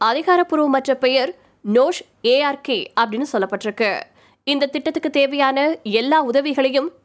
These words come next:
ரஷ்யாவின் எரிசக்தி நிறுவனமான ராஸ்நெஃப்டியூனின் உயர் பதவிகள்ல இருந்த யூரி குரிலின் பொறுப்புல இருக்கிறதா சில வலைத்தளங்கள் சொல்லுது. ஆனா அவரு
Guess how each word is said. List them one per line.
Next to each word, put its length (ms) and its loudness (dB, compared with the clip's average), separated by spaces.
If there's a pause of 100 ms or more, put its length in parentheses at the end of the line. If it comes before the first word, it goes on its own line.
(220)
ரஷ்யாவின் 480 0 (100)
எரிசக்தி 400 -2
நிறுவனமான 520 2 (600)
ராஸ்நெஃப்டியூனின் 880 2 (240)
உயர் 260 0
பதவிகள்ல 560 2
இருந்த 200 2 (440)
யூரி 300 4 (120)
குரிலின் 420 2 (220)
பொறுப்புல 420 2
இருக்கிறதா 360 2 (220)
சில 140 0
வலைத்தளங்கள் 600 0
சொல்லுது. 320 2 (380)
ஆனா 180 2 (340)
அவரு 200 2